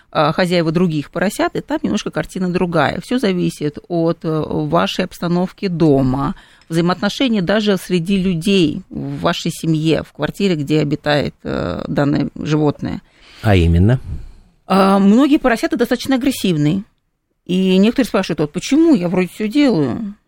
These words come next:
Speaker 1: а у меня не так». Я даже не представляю, что я должна сделать, чтобы мои поросята провели при-, какую-то агрессию, э,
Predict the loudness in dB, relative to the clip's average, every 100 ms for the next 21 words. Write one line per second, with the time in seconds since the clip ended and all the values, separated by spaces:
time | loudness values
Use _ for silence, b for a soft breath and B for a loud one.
0 | -20 -6 0 2 2 2 0 -4 -2 -2
1 | 0 2 2 2 -4 -4 -2 2 2 0
2 | -2 -2 0 2 0 0 -2 0 0 0
3 | -2 0 0 0 -2 -2 -2 0 0 0
4 | 0 -6 _ _ -4 0 0 -2 -4 -2
5 | -2 -6 -8 -4 0 0 0 -4 -4 -10
6 | -8 -8 -6 -6 -8